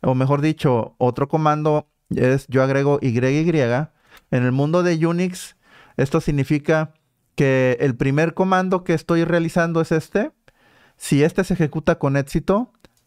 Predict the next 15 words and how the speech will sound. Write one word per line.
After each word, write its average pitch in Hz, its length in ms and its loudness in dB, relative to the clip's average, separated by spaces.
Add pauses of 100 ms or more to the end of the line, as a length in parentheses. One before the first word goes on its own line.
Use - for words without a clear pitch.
(160)
en 135 180 2
ese 147 220 0
caso, 185 440 0
ejecuta 135 460 0
el 131 100 -2
siguiente. 113 580 -2
¿Y 110 120 -2
cuál 165 200 2
va 185 60 4
a - 20 -4
ser 180 140 -2
el 175 80 0
siguiente 156 340 -2
comando? 139 440 0
Es, 143 160 -6